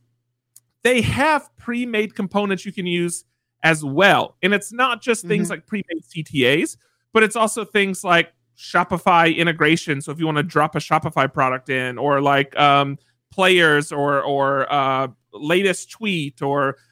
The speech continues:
Speaker 1: uh, YouTube embeds, all this kind of stuff. Okay, so you design, it's meant to design a website, feels like using something like a Figma or a
Speaker 2: <laughs>
Speaker 1: Sketch.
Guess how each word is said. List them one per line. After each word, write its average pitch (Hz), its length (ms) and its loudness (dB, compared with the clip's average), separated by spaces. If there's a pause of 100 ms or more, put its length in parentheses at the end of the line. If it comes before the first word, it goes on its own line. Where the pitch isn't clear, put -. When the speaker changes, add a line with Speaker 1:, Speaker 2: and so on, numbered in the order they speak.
(140)
Speaker 1:
uh, 143 200 4
YouTube 185 420 -2
embeds, 165 460 0
all 143 80 -4
this 143 140 -4
kind 151 180 -6
of 156 60 -4
stuff. 131 340 -4
Okay, 196 280 -2 (360)
so - 200 -6
you 185 200 -2
design, 220 680 0
it's - 120 -20
meant 240 140 -2
to 240 60 -10
design 214 320 0
a 214 60 0
website, 190 540 0 (560)
feels 240 340 -2
like 214 180 -4
using 214 300 -6
something 196 300 -4
like 180 180 -2
a 190 40 0
Figma 175 460 0
or 151 120 2
a 151 40 0
Speaker 2:
<laughs> 143 120 -12
Speaker 1:
Sketch. - 420 -2